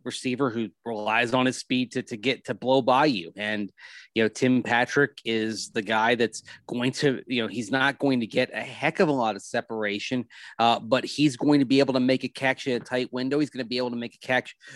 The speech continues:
with a defender bearing down, dar-, bearing down on him. And the other thing with K J Hamler, of course, is even though he has all that speed, he,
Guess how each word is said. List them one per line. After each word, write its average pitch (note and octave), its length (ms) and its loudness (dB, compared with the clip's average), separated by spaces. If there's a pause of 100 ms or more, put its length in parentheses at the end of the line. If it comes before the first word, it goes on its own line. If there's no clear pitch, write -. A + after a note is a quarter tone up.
(100)
with C3 160 2
a C3+ 60 0
defender B2+ 480 0
bearing A#2+ 400 0
down, B2+ 360 -4 (100)
dar-, C3+ 180 -4
bearing B2+ 380 -4
down B2+ 260 -2
on B2+ 160 0
him. A2+ 320 -12 (340)
And C3+ 280 2 (200)
the C3 100 4
other F3+ 140 8
thing E3 220 4
with C#3+ 120 4
K D3 180 4
J C3 280 4
Hamler, F3 280 2
of A#2 160 -4
course, A#2+ 240 -2
is A#2+ 100 -6
even C#3+ 160 -2
though C#3 80 2
he B2 120 -2
has A#2+ 120 -2
all C3 200 2
that B2+ 180 -2
speed, E3+ 480 -6 (400)
he, F3+ 500 -2